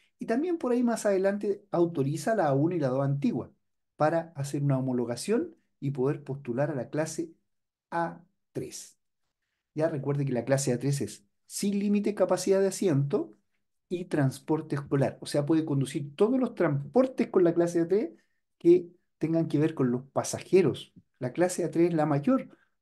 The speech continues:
para los pasajeros, ¿cierto? Esta ley que autoriza esto, por el señor Sebastián Piñera, en el año dos mil doce, me parece, es la ley veinte mil quinientos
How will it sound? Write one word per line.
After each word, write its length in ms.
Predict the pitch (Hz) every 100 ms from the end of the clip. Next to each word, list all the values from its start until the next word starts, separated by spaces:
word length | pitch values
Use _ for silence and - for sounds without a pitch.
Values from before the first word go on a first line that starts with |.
| _
para 180 | 139 135
los 180 | 127 -
pasajeros, 580 | 123 120 - - - -
¿cierto? 440 | 180 202 330 - _ _ _ _ _ _ _ _ _ _ _ _ -
Esta 300 | 208 - 285
ley 480 | 254 139 139 - -
que 100 | 151
autoriza 560 | 143 143 139 165 214
esto, 460 | 160 143 143 190 - _ _ _ -
por 120 | 127
el 80 | 123
señor 300 | - 123 131
Sebastián 500 | 135 117 - 131 139
Piñera, 540 | 143 139 120 185 - _ _ _ _ _ _
en 120 | 127
el 100 | 120
año 260 | 135 139 123
dos 100 | 110
mil 200 | 120 117
doce, 300 | 123 131 139
me 100 | 143
parece, 500 | 131 120 - 220 - _ _ _ _
es 180 | - 143
la 100 | 143
ley 180 | 127 165
veinte 320 | 147 143 139
mil 220 | 127 208 -
quinientos 500 | 165 156 165 -